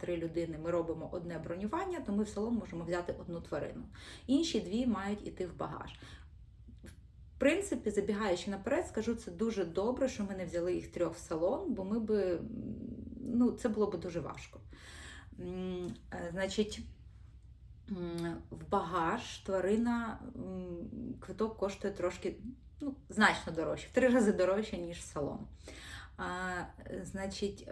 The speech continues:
коли ви вже визначились з датою вашого польоту, вам треба зв'язатися з авіакомпанією. Ми намагалися зв'язатися, щоб дізнатися, чи є місця для тварин саме на цю дату. А,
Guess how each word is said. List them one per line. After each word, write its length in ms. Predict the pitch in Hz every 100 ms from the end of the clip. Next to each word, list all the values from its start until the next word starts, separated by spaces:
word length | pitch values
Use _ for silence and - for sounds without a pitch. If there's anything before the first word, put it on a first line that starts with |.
| -
коли 400 | - 202 277 440
ви 460 | 208 180 202 180 180
вже 200 | 208 220
визначились 640 | 226 302 277 254 233 220 170
з 40 |
датою 520 | - 156 139 - 214
вашого 400 | 269 240 - 214
польоту, 480 | 190 165 143 - -
вам 140 | 247
треба 260 | 349 262 208
зв'язатися 640 | 202 175 185 202 220 -
з 60 | 208
авіакомпанією. 1000 | 185 180 175 165 160 165 170 156 165 214
Ми 80 | 240
намагалися 640 | 208 180 180 175 165 165
зв'язатися, 600 | 165 165 165 180 220 254
щоб 180 | 240 214
дізнатися, 480 | 175 170 196 196 -
чи 160 | -
є 180 | 165 180
місця 360 | 196 170 - 170
для 80 | 170
тварин 360 | 160 160 175 202
саме 280 | - 175
на 120 | 170 160
цю 180 | -
дату. 360 | 165 - - - - - - - - - - - -
А, 440 | 190 185 180 175